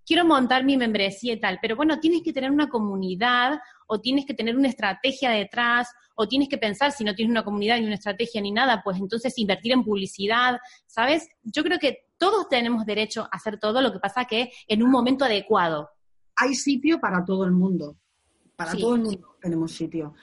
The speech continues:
Speaker 2: Pero yo, por ejemplo, hace tres años, eh, mm, no me hubiera lanzado a hacer ciertas cosas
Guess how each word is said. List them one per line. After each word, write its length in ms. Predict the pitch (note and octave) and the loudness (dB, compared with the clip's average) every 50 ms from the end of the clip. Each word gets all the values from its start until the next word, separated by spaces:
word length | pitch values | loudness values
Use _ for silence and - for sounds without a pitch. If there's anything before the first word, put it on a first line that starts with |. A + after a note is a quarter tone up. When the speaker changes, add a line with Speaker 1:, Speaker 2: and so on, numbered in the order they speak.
| - _ | -20 _
Speaker 2:
Pero 140 | _ F#3 F3+ | _ -4 -2
yo, 140 | F3+ F#3 G3 | -2 -2 -2
por 120 | F3+ G#3 | -2 -4
ejemplo, 360 | G3 F#3+ F3+ A#3 A#3 G3+ F#3 D#3 | -6 -6 -4 -4 -4 -4 -4 -8
hace 200 | E3+ - G#3 G3 | -8 -8 -8 -8
tres 280 | G3 F#3+ G3 F#3+ F#3 | -6 -8 -8 -8 -6
años, 580 | G3+ G3+ G#3 G#3 G#3 G#3 G#3+ A3+ A#3+ - - _ _ _ _ _ _ _ _ _ _ | -6 -6 -6 -6 -8 -10 -10 -12 -14 -16 -20 _ _ _ _ _ _ _ _ _ _
eh, 220 | - D#3 D3 F3 _ | -14 -12 -12 -12 _
mm, 440 | - E3 D#3+ D#3+ D3+ D3+ D#3 D#3+ - - - - _ _ _ | -6 -6 -4 -4 -6 -8 -10 -12 -14 -16 -18 -20 _ _ _
no 140 | F3+ F3 F#3+ | -2 -2 0
me 80 | G#3 G#3 | 0 0
hubiera 200 | G3+ G3+ F#3+ F#3 | -4 -4 -4 -2
lanzado 460 | F3+ E3+ E3 D#3+ - G3 F3+ F#3 E3+ | -4 -4 -6 -6 -4 -2 -2 -2 -2
a 20 | D#3+ | -6
hacer 200 | F3 F3 E3+ E3 | -6 -8 -10 -10
ciertas 440 | - - E3 D3+ D3 D#3 D#3+ E3 - | -8 -8 -10 -10 -8 -14 -16 -16 -12
cosas 500 | _ E3+ E3 - - _ - _ _ | _ -14 -14 -14 -20 _ -20 _ _